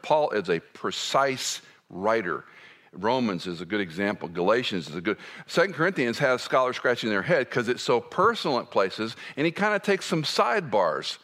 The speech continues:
which I love because we do get to see some of the insight and the intimacy of who this man is. Well,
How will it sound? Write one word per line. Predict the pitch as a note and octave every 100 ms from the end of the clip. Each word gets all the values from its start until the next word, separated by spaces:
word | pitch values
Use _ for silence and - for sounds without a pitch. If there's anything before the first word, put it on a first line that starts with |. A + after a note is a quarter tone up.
| - -
which | B2+ D#3
I | F#3
love | C#3+ C#3+ F3 B2
because | A#2 B2+ A2
we | A2 G2+
do | C3
get | C#3 C#3 -
to | -
see | G#2 B2
some | G#2+ A2+ G2+
of |
the | F2+ F#2
insight | A#2 A#2+ G#2 E2+ E2 - - - -
and | E2
the | E2+
intimacy | A2+ A2 F2 - F2+ E2
of | -
who | A2 F2
this | E2 -
man | D#2 D#2+ D2+ - -
is. | - C2 - - - _ - - - -
Well, | A#2 A#2+